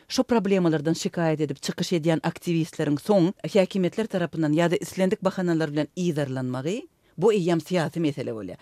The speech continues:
Ykdysady kynçylyklardan ýa sosial adalatsızlyklardan şikaýet edýän adamlar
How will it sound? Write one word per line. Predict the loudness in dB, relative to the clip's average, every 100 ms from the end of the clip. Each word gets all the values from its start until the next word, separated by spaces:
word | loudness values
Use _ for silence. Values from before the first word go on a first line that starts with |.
| -2
Ykdysady | -2 2 2 4 4 4
kynçylyklardan | 2 2 2 -4 -2 0 2 2
ýa | 2 -2
sosial | -2 -4 2 2 2 2
adalatsızlyklardan | 2 4 4 2 -2 -6 -6 -6 0 0 0 -8
şikaýet | -8 -4 0 0 0
edýän | 0 0 0
adamlar | 0 0 2 0 0